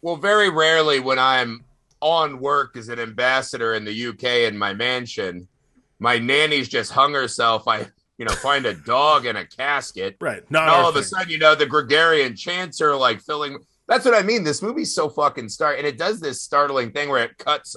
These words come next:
Speaker 1: on insanely loud sounds to quiet a lot, right?
Speaker 2: Right.
Speaker 1: And it's one of those, the lack of music in the film becomes a very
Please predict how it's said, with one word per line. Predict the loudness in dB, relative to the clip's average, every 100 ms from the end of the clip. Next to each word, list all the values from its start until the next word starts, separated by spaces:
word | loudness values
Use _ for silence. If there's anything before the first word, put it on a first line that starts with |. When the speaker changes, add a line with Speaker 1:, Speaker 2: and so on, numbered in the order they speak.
| -4
Speaker 1:
on | -2 -2 -6 -16 _ _ _ -12
insanely | -10 -6 -2 -2 -2 -4 -2
loud | 2 4 4 0
sounds | -4 0 2 0 -4
to | -8
quiet | -8 -4 -2 -2
a | -4
lot, | -6 -10 -8
right? | -6 -6
Speaker 2:
Right. | -6 -10 -12 _ _ -8 -6
Speaker 1:
And | -6 -10 _ -4
it's | -2 2
one | 2
of | 4
those, | 4 2 2
the | 0
lack | 2 2 2 -2
of |
music | -4 -6 -4 -4 -4
in | -6
the | -2
film | 0 0 -2
becomes | -4 -4 -4 -6
a |
very | -4 0 2 2 -2 -6